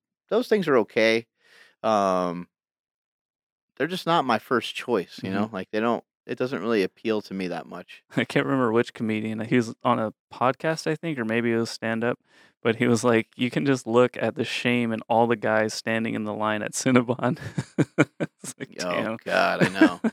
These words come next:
Speaker 2: <laughs>
Speaker 1: I know.
Speaker 2: Yeah, I haven't been there since probably, like, high
Speaker 1: They're
Speaker 2: school.
Speaker 1: in the airport, and, like, people are like, I don't know.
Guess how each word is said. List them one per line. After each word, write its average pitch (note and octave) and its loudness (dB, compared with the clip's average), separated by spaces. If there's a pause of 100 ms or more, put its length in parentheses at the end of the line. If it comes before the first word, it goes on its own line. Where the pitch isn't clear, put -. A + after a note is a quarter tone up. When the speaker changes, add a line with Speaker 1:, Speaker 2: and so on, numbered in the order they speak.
Speaker 2:
<laughs> - -18
Speaker 1:
I F#2 -10
know. E2+ -10
Speaker 2:
Yeah, B2+ 0
I A2+ 0
haven't C3+ 2
been A#2 -2
there A#2 0
since G#2+ -10
probably, G#2+ 2
like, F#2+ -4
high G#2 -6
Speaker 1:
They're - -10
Speaker 2:
school. D3 2 (100)
Speaker 1:
in C4 2
the A3 2
airport, F2+ 0
and, F#2+ -4
like, G2+ -4
people G3 -6
are F3 2
like, B2 2 (300)
I C3 -20
don't E3 -12
know. G2 -6